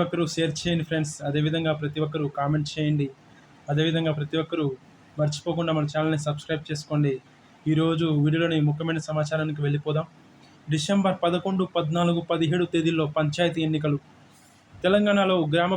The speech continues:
పంచాయతీ ఎన్నికల షెడ్యూల్ను రాష్ట్ర ఎన్నికల కమిషనర్ విడుదల చేశారు. మూడు దశల్లో డిసెంబర్ పదకొండు, పద్నాలుగు, పదిహేడు పంచాయతీ ఎన్నికల పోలింగ్ నిర్వహిస్తామని ప్రకటించారు.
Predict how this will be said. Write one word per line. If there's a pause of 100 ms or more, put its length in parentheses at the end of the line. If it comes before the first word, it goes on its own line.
పంచాయతీ
ఎన్నికల (480)
షెడ్యూల్ను (140)
రాష్ట్ర (100)
ఎన్నికల (140)
కమిషనర్ (200)
విడుదల (100)
చేశారు. (600)
మూడు
దశల్లో (140)
డిసెంబర్ (100)
పదకొండు, (120)
పద్నాలుగు, (100)
పదిహేడు (640)
పంచాయతీ
ఎన్నికల (200)
పోలింగ్
నిర్వహిస్తామని
ప్రకటించారు.